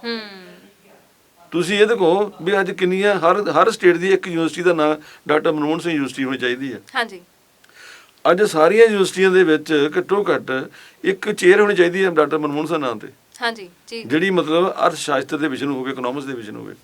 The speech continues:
Speaker 1: ਜੀ, ਜੀ, ਜੀ।
Speaker 2: ਉਹਦੇ ਚੇਅਰ ਹੋਵੇ।
Speaker 1: ਹੂੰ।
Speaker 2: ਤੁਸੀਂ ਉਹਨਾਂ ਦੀ ਜਿਹੜੀ, ਉਹ ਜਿਹੜੇ ਸਾਨੂੰ ਮਤਲਬ ਡਿੱਗਿਆਂ ਨੂੰ ਚੱਕ ਰਹੇ ਸੀਗੇ, ਸਾਨੂੰ ਗਰਕਿਆਂ ਨੂੰ ਕੱਢ ਰਹੇ ਸੀਗੇ, ਸਾਡੀ ਉਸ ਮੰ-, ਮੰਦਹਾਲੀ ਤੋਂ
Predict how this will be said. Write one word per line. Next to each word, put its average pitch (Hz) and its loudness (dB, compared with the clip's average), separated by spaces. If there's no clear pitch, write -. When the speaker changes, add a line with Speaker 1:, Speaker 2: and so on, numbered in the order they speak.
Speaker 1:
ਜੀ, 240 -12
ਜੀ, 240 -10
ਜੀ। - -20
Speaker 2:
ਉਹਦੇ 170 -2
ਚੇਅਰ 156 -2
ਹੋਵੇ। 139 -6
Speaker 1:
ਹੂੰ। 233 -14
Speaker 2:
ਤੁਸੀਂ 196 2
ਉਹਨਾਂ 208 2
ਦੀ 214 -2
ਜਿਹੜੀ, 196 -2
ਉਹ 226 -2
ਜਿਹੜੇ 196 -2
ਸਾਨੂੰ 180 0
ਮਤਲਬ 175 2
ਡਿੱਗਿਆਂ 175 2
ਨੂੰ 254 4
ਚੱਕ 180 4
ਰਹੇ 160 6
ਸੀਗੇ, 127 -8
ਸਾਨੂੰ 185 2
ਗਰਕਿਆਂ 143 0
ਨੂੰ 208 2
ਕੱਢ 170 4
ਰਹੇ 190 2
ਸੀਗੇ, 147 -2
ਸਾਡੀ 160 2
ਉਸ 170 4
ਮੰ-, 147 -2
ਮੰਦਹਾਲੀ 135 2
ਤੋਂ 135 -4